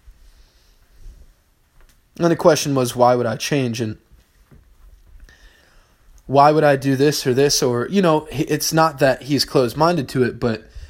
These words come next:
where's the reason to pull the trigger, really? And I thought about that, and I,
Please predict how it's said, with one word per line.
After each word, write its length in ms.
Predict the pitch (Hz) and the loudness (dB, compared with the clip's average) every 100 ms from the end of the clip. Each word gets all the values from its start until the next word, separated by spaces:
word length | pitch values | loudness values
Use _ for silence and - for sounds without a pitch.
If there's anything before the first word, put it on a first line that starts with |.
| - - | -20 -10
where's 380 | 131 175 180 | 2 4 4
the 100 | 143 | 2
reason 340 | 143 156 147 135 | 0 0 0 -2
to 40 | |
pull 180 | 127 143 | 0 0
the 80 | 117 | -2
trigger, 360 | - 160 120 107 | -2 -2 -2 0
really? 340 | 135 104 104 _ _ _ _ _ - - - - | 0 -2 -8 _ _ _ _ _ -20 -20 -20 -8
And 160 | - 156 | 0 0
I 60 | 147 | 2
thought 280 | - 233 | 2 2
about 280 | 220 156 135 | 4 4 4
that, 220 | 143 131 - | 0 0 0
and 140 | 139 | 0
I, 180 | 135 131 | 0 0